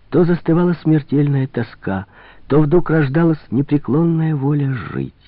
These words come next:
Тогда весь он загорался нервным пламенем, суетливо надевал самодельные лыжи, выползал на божий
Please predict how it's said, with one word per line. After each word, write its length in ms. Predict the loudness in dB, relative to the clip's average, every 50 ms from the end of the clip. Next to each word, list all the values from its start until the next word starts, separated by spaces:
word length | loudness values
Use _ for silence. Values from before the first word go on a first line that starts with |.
| _ _ _ _ _ _ _ _ _ _
Тогда 320 | -6 -4 -4 -2 0 0 0
весь 380 | 2 2 2 2 2 2 0
он 120 | -2 -2 -2
загорался 600 | 0 0 0 2 2 0 0 0 -2 -4 -2 -2
нервным 500 | 0 2 2 0 0 -2 -2 -2 -4 -4
пламенем, 720 | -4 -6 -8 -6 -4 -2 -2 -2 -2 -2 -4 -4 -4 -6 -8 -12 -20 -20 -20 -20 -20 -14 -6
суетливо 480 | -2 0 2 2 0 0 0 2 2 2
надевал 440 | 2 0 2 2 2 2 2 0 -2 -6 -14 -20 -10 -4
самодельные 580 | 0 0 2 2 2 2 2 2 2 2 0 0
лыжи, 560 | 0 0 2 2 2 2 0 -2 -4 -6 -6 -10 -20 -20 -20 -18
выползал 680 | -8 -4 -4 -2 0 0 0 0 0 0 0 0 2 2
на 120 | 2 2
божий 340 | 2 2 2 2 2 0